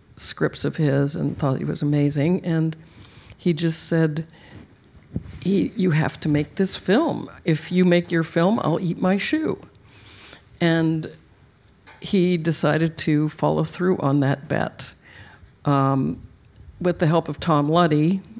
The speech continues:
again, who set up a screening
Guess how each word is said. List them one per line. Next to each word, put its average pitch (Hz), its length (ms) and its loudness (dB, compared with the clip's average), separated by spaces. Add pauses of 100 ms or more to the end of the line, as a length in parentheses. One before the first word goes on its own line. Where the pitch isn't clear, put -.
(120)
again, 156 540 4 (1120)
who 165 160 2
set 170 260 4
up 165 180 2
a 143 60 -2
screening 165 760 2